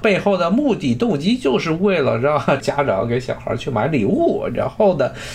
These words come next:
家家户户所有的亲朋好友互相送礼物，然后放到圣诞树底下。这圣诞树本身家家户户都要买一棵，这是一个产业。然后礼物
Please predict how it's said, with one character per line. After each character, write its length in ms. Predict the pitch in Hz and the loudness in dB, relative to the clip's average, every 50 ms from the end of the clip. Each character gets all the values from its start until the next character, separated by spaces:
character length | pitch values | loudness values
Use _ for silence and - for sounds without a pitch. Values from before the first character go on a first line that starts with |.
| - - | -14 -4
家 180 | - 196 170 175 | 0 0 2 2
家 160 | 180 185 175 | 2 0 0
户 220 | - - 190 165 - | 0 -2 -4 -4 -2
户 520 | - 190 175 165 160 156 147 143 139 131 | -2 -2 0 2 2 2 2 2 2 0
所 240 | 127 - 143 147 165 | 0 0 0 0 2
有 60 | 160 | 2
的 100 | 139 123 | 2 0
亲 260 | - - - 185 170 147 | 0 -2 -4 -4 -2 -2
朋 160 | 165 165 151 | -2 -2 0
好 220 | - 131 127 143 | 0 0 0 2
友 140 | 139 113 101 | 0 0 -2
互 180 | - - 143 120 | 0 0 -2 0
相 240 | - 131 127 127 | 2 0 0 0
送 240 | 123 - 160 127 110 | 0 -2 -2 -2 -2
礼 140 | 104 98 - | -2 -4 -4
物， 240 | 98 107 120 127 107 | -2 0 0 2 2
然 120 | 95 98 | 2 2
后 80 | 107 113 | 0 0
放 220 | - - 117 98 | 0 -2 -2 -2
到 80 | 95 95 | -2 -4
圣 200 | - - 123 120 | -4 -4 -2 0
诞 160 | 120 113 110 | 0 0 0
树 140 | 113 143 131 | 0 -2 -4
底 160 | - 101 - | -4 -6 -8
下。 160 | - - 180 202 | -6 -4 -4 -2
这 60 | 208 | 0
圣 180 | - 202 190 | 0 0 0
诞 180 | 175 170 165 165 | 0 0 0 0
树 180 | 165 214 190 135 | 0 -2 -2 0
本 180 | 113 107 104 | 0 0 0
身 260 | 104 117 120 127 - - - - - - - - - - | 0 0 0 0 -2 -6 -10 -16 -18 -16 -16 -16 -12 -4
家 200 | - 165 139 147 | 0 0 2 2
家 100 | 147 139 | 2 0
户 160 | 135 151 139 | 0 0 0
户 140 | 151 151 123 | 2 2 2
都 140 | 104 123 131 | 2 2 2
要 120 | 127 123 | 2 2
买 180 | 117 107 92 95 | 2 0 -2 -2
一 120 | 101 104 | -4 -4
棵， 440 | 101 - - - - 147 143 139 - - - - - - - - - - _ - | -4 -4 -4 -2 0 0 0 0 -2 -8 -16 -20 -20 -20 -20 -20 -20 -20 _ 0
这 180 | 156 151 143 | 2 2 4
是 160 | 117 110 117 | 4 2 0
一 120 | 110 113 113 | 0 0 2
个 100 | 113 113 | 0 0
产 340 | 107 - - 107 98 101 101 | 0 -2 -2 -4 -2 -2 -2
业。 220 | 104 110 107 104 | 0 0 0 0
然 120 | 101 123 165 | 0 0 0
后 100 | 185 170 | 0 0
礼 260 | 165 151 135 131 127 | 0 0 2 2 2
物 360 | 143 180 226 254 226 - - | 2 2 2 2 0 -2 -4